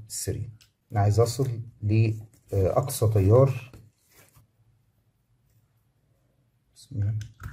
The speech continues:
كده بنسحب في حدود ال اتنين ونص أمبير. الجهد تلاتاشر وواحد من عشرة،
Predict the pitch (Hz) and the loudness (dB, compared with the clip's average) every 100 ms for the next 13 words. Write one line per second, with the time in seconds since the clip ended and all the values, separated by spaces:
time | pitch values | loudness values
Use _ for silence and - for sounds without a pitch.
0 | - _ _ _ _ _ _ _ _ _ | -16 _ _ _ _ _ _ _ _ _
1 | _ _ _ _ _ _ _ - 135 110 | _ _ _ _ _ _ _ -4 0 2
2 | 135 135 117 - - 117 123 110 - - | 2 2 -2 -6 -4 2 2 2 -2 -2
3 | 107 98 98 95 95 127 107 110 107 - | 0 2 2 2 -2 2 6 6 4 0
4 | 98 110 151 - - _ _ _ _ _ | 0 2 0 -2 -14 _ _ _ _ _
5 | _ _ _ _ _ _ _ _ _ _ | _ _ _ _ _ _ _ _ _ _
6 | _ _ _ _ _ _ _ _ _ _ | _ _ _ _ _ _ _ _ _ _
7 | _ _ - _ _ _ _ _ _ _ | _ _ -20 _ _ _ _ _ _ _
8 | _ _ - 104 127 135 110 107 101 - | _ _ -4 2 4 4 4 -2 -2 -2
9 | 127 - 110 113 107 104 101 104 139 151 | -6 -2 2 2 2 0 0 2 0 0
10 | 151 139 | -2 -4